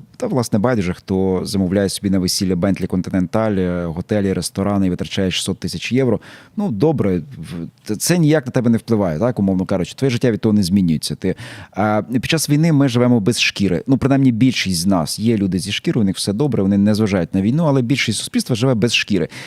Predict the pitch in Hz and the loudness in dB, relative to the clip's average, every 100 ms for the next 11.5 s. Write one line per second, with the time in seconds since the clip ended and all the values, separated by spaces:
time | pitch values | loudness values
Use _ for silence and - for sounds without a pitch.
0 | - - 117 151 175 151 156 151 131 120 | -8 -4 0 2 2 2 2 4 2 0
1 | 127 - 139 143 175 - 117 90 69 _ | -2 0 0 2 0 0 0 0 -2 _
2 | - 117 131 131 117 127 139 127 - 127 | 0 0 2 0 2 4 4 2 0 2
3 | 120 101 117 - - 113 107 - - - | 2 2 2 0 0 2 2 -2 -20 -8
4 | 107 110 127 120 98 98 123 117 107 101 | -4 0 2 2 2 2 4 4 2 2
5 | 107 113 - 117 - 120 110 - 90 - | 0 -2 0 0 0 0 0 -2 -6 -2
6 | 127 107 104 - 110 113 113 104 95 - | 0 0 0 0 0 2 2 2 -2 -2
7 | 101 113 117 104 98 107 95 - - 101 | 0 2 2 2 2 2 0 -2 0 2
8 | 98 95 110 104 98 95 - 101 - 104 | 2 2 2 2 0 0 0 0 0 2
9 | 98 98 95 90 87 101 82 95 90 101 | 2 4 2 0 0 0 2 2 2 0
10 | 123 113 98 92 - 107 98 90 - 101 | 2 2 2 0 0 0 0 0 0 0
11 | - 107 123 165 113 | 2 2 4 2 0